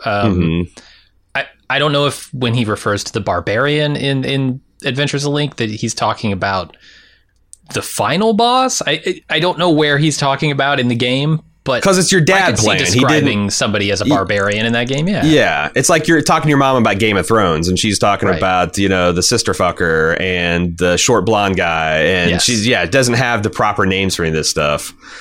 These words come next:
Speaker 2: But, like, the video, the, the actual video game stuff in context, I think I was actually surprised it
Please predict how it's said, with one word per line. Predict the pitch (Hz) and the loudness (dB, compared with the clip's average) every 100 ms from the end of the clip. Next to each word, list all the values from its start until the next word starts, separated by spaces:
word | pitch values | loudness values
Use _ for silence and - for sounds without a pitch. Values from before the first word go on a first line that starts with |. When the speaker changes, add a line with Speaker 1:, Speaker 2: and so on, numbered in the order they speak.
| - - - | -20 -20 -2
Speaker 2:
But, | 180 | 2
like, | 180 175 | 4 2
the | 175 | 2
video, | 165 214 | 2 2
the, | 160 175 | 2 2
the | 160 | 4
actual | 196 208 | 2 2
video | 170 165 170 165 | 2 2 4 4
game | 147 147 143 139 | 4 2 2 2
stuff | - - 143 117 | 2 2 2 2
in | 123 | 2
context, | 110 120 120 117 120 117 - | 2 0 2 2 2 2 0
I | - | -2
think | 104 - 113 107 - - _ _ _ _ _ _ | -2 0 2 0 -2 -12 _ _ _ _ _ _
I | 151 | 0
was | 180 | 2
actually | 214 208 | 2 2
surprised | 160 - 165 156 147 131 117 113 | 0 0 2 2 4 2 2 0
it | 123 117 110 | 2 4 2